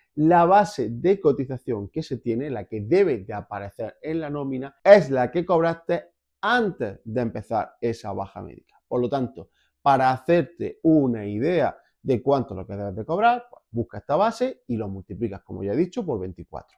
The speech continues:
Esta se abonará en un único pago y te lo va a abonar directamente el inss. Eso sí, debes de tener en cuenta que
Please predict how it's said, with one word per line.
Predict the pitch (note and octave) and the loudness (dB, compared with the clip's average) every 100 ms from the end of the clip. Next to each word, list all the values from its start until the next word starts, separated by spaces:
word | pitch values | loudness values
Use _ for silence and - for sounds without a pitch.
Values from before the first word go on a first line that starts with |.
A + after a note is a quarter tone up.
| _ | _
Esta | - G#3 G#3 C#3+ | 6 6 6 0
se | C#3 | 2
abonará | B2 B2 C3 F3 D3 - | 2 2 4 6 4 2
en | C3 D3+ | 4 6
un | D#3+ | 8
único | D3 D#3 D3+ F#3 | 6 4 2 2
pago | G#3 G#3+ G#3+ A#3 - | 4 6 6 2 -2
y | G#3+ | -2
te | - F3+ | 2 4
lo | E3+ | 4
va | F#3 F3+ | 6 4
a | |
abonar | E3 E3 F3+ F#3+ - | 4 0 -2 -4 -8
directamente | B2+ C3 C#3+ D3 F3 F3 D3 C#3 E3+ F3 G3 - _ | -8 0 2 2 0 -2 -2 0 -2 -2 -4 -4 _
el | A#2+ A2+ A2+ | -4 -2 0
inss. | A2+ G2+ F#2 - _ _ | 0 -2 -10 -18 _ _
Eso | C#3+ E3 | -2 0
sí, | F3+ D3+ | 2 2
debes | C3 C#3 | 2 0
de | C3 | -2
tener | C3+ C3 | -2 -2
en | B2+ | -2
cuenta | C#3 C#3 E3 E3+ _ _ _ | -4 -4 -4 -8 _ _ _
que | - D#3 D3 - | 2 4 4 -6